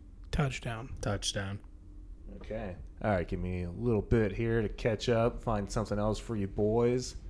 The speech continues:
Speaker 3: Let's go to defensive side a little bit. Um, oh,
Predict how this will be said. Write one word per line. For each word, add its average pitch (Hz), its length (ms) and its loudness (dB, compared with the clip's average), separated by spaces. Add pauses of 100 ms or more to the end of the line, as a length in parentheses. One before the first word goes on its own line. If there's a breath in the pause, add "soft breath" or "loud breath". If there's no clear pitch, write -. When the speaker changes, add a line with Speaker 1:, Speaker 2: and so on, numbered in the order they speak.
(1500 loud breath)
Speaker 3:
Let's - 80 -4
go 247 140 6
to 214 80 6
defensive 131 480 2
side 87 300 2
a 87 60 -2
little 87 160 -2
bit. 87 300 2 (400)
Um, 143 760 -4 (1400)
oh, 95 60 -12